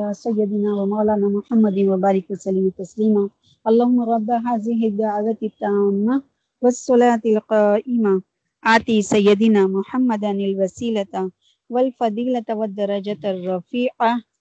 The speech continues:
وابعثہ مقاما محمودا الذی وعدتہ وارزقنا شفاعتہ یوم القیامہ انک لا تخلف المیعاد برحمتک یا ارحم الراحمین۔ اللہ ہم سب کا خاتمہ ایمان پر فرمائے،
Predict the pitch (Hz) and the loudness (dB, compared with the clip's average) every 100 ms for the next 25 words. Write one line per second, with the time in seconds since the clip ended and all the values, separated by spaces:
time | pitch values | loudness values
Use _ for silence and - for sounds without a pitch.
0 | _ _ 233 247 - 240 233 - 226 226 | _ _ -2 -2 -2 -4 -4 -6 -6 -4
1 | 226 208 202 220 214 208 202 196 208 - | -4 -4 -8 -6 -4 -4 -4 -4 -6 -6
2 | 220 247 220 202 202 202 220 202 202 196 | -4 -4 -2 -2 0 2 2 2 0 -2
3 | - _ _ _ 214 208 247 254 - 262 | -8 _ _ _ 2 4 6 4 2 0
4 | 254 233 214 208 196 220 - 220 202 190 | 2 2 2 2 0 -4 -8 -8 -8 -8
5 | 175 202 - 202 196 196 247 233 208 202 | -8 -12 -6 -4 -4 -4 -6 -6 -6 -6
6 | 196 202 196 196 196 214 226 247 - _ | -8 -10 -10 -10 -8 -6 -6 -8 -12 _
7 | - 226 226 208 208 196 190 247 254 214 | -12 -6 -4 -4 -4 -6 -6 -10 -8 -6
8 | 190 196 190 196 220 220 226 - _ _ | -6 -8 -10 -10 -4 -4 -4 -10 _ _
9 | - 233 277 - 262 262 277 254 233 220 | -2 0 0 -2 -6 -6 -6 -4 -2 -2
10 | - 254 240 - 285 233 208 208 196 208 | -4 -6 -6 -6 -6 -2 2 2 2 0
11 | 202 190 196 - 202 202 196 240 - 214 | 2 2 0 0 0 0 -2 -2 -4 -2
12 | 214 202 247 294 330 _ - 220 214 208 | -2 -2 -4 -4 -4 _ -6 -2 0 0
13 | 220 214 208 180 202 185 196 | 0 -2 -4 -4 -6 -8 -8